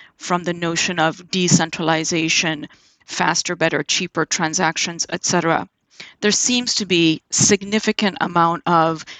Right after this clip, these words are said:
encouraging use case excitement around stablecoins and what it can do for the digitization of currencies, mainstream currencies, for the masses, right?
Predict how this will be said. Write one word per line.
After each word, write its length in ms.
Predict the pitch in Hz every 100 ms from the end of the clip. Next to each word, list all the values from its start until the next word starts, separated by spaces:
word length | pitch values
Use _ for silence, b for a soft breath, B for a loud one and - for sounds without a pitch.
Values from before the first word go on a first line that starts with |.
| B B -
encouraging 800 | 180 - - 220 214 220 214 202
use 360 | 175 190 185 -
case 460 | 208 175 170 - -
excitement 960 | 180 - 190 185 - 180 175 165 - B B B B -
around 560 | 175 170 170 170 175
stablecoins 880 | - 165 156 160 - 156 156 151 - -
and 180 | 185
what 160 | 180 196
it 160 | 190 -
can 460 | - 196 202 208
do 360 | 180 170 156 156 B B B
for 480 | - - 175 170 165
the 420 | 160 175 165 156 - 160
digitization 1200 | 190 208 - 202 170 165 165 165 - - 165 147 B B _ -
of 260 | 247 226 214 -
currencies, 880 | - 202 214 240 - - 143 - -
mainstream 1000 | 196 208 240 262 285 - - 185 165 165 -
currencies, 960 | - 160 160 151 - - - - - B B B B -
for 200 | - 240
the 80 | 233
masses, 560 | 220 226 - - - -
right? 240 | 170